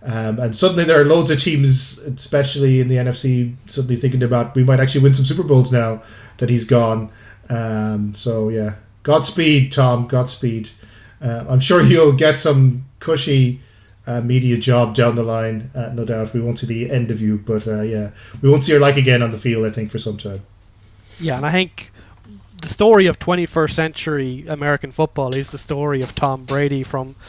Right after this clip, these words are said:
Speaker 2: the tuck rule, those first two kicks from Vinatieri to win those two touchdowns, the helmet catch, the Manningham catch,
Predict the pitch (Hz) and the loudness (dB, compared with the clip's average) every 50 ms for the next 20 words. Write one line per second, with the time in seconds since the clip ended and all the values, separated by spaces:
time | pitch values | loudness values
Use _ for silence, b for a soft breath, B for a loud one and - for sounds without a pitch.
0 | B B B - - - - 185 180 - - - 170 170 165 160 156 156 151 147 | B B B -14 -12 -4 0 0 0 0 -2 -4 -2 -2 0 0 -2 -2 -4 -4
1 | 143 - - 156 151 147 - - - 151 147 - - - 151 - - - - 147 | -6 -6 -4 -4 -2 -2 -4 -4 -4 -4 -4 -4 -4 -4 -4 -4 -6 -10 -12 -8
2 | 139 147 143 139 - 151 139 143 143 139 131 139 139 139 135 135 - - - 139 | -6 -6 -6 -4 -2 0 0 2 0 0 -2 -4 -6 -6 -6 -6 -6 -8 -8 -8
3 | 131 131 - - 147 139 - - - 139 139 139 135 135 135 - - B B B | -8 -10 -8 -8 -8 -8 -6 -4 -4 -4 -2 -4 -6 -8 -12 -18 -20 B B B
4 | B B B B B - - 131 110 151 165 170 170 170 170 - - - 165 160 | B B B B B -4 -4 -2 0 0 0 0 0 -2 -4 -4 -2 0 0 2
5 | 156 151 151 - - - - - - - - 131 120 123 143 151 165 170 180 165 | 2 0 -2 -4 -6 -8 -8 -8 -8 -8 -6 -6 -6 -2 -2 -2 0 -2 -2 -2
6 | 165 151 147 156 156 - 160 151 143 143 143 - - - - - - | -2 -2 -2 -4 -4 -2 0 2 2 2 0 -2 -4 -6 -8 -8 -8